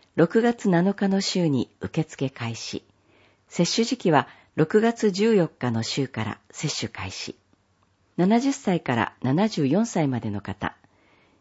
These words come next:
予約案内の送付、六月七日の週に発送。予約受付、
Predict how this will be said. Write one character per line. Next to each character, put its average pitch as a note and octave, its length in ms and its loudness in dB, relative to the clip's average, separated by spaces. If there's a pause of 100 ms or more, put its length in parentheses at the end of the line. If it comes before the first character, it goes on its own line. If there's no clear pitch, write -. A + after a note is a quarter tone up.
予 F3 80 4
約 A#3+ 280 2
案 B3+ 140 4
内 F#3 180 2
の C3+ 120 0
送 A#2 240 -8
付、 - 260 -6 (440)
六 F3 260 4
月 A#3+ 280 0
七 G3+ 260 2
日 G3+ 120 -2
の F#3+ 140 0
週 F3+ 260 0
に B2 140 2
発 G#2 200 -10
送。 - 380 -8 (680)
予 D#3 120 8
約 A3 240 2
受 G#3 180 -2
付、 - 380 -6